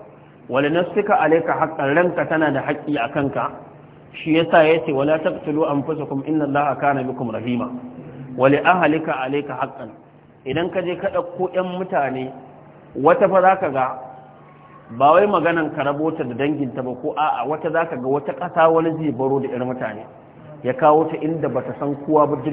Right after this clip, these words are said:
duniya ba ta da alaka da kowa sai shi. Kuma ka zo ka ajiye ƴar mutane amma ba ka da wa, ba ka da lokacinta. An gane? Ke sa muke rikici da wasu mutane. Na faɗa musu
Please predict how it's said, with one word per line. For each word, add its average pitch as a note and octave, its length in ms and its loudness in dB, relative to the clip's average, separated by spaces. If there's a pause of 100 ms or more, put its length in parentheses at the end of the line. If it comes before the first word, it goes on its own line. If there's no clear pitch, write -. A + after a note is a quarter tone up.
duniya E3 320 -2
ba C3+ 140 0
ta C3+ 100 -6
da C3 160 -4
alaka B2+ 380 -2
da A2+ 80 -6
kowa A#2+ 320 -2
sai B2+ 180 -8
shi. A#2+ 160 -10 (1200)
Kuma D3 180 2
ka D3+ 120 2
zo D3+ 100 2
ka D3 140 0
ajiye C3+ 260 0
ƴar C#3 80 -2
mutane C#3 400 -2
amma B2+ 200 2
ba C#3+ 180 4
ka C#3+ 80 -2
da B2+ 80 0
wa, A#2 100 -4 (880)
ba C3+ 140 2
ka C#3+ 100 -2
da C3+ 80 -2
lokacinta. C3+ 560 -4 (640)
An C#3+ 160 2
gane? E3 300 0 (480)
Ke D#3+ 120 0
sa F3 140 6
muke D#3+ 240 2
rikici C#3+ 440 -2
da C#3 80 0
wasu B2+ 220 -2
mutane. A#2+ 460 -4 (1400)
Na C#3+ 160 2
faɗa D#3 240 2
musu B2+ 240 -4